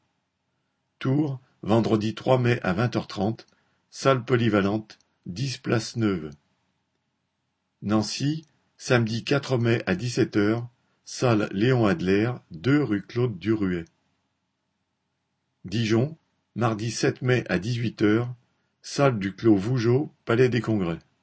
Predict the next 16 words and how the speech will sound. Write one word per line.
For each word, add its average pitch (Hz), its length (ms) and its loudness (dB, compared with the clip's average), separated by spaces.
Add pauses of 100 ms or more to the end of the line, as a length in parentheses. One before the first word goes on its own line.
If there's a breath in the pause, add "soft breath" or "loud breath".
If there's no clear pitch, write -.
(920)
Strasbourg, 127 800 2 (180)
samedi 117 540 -2
onze 131 320 0
mai 117 260 2
à 90 120 -4
quinze 127 320 0
heures, 107 300 2 (380)
maison 127 360 2
des 98 200 0
associations, 120 920 -2
place 123 280 -2
des 95 180 -4
Orphelins. 110 420 -2 (1200)
Avec 123 420 2
Jean-Pierre 120 400 2
Mercier. 104 560 0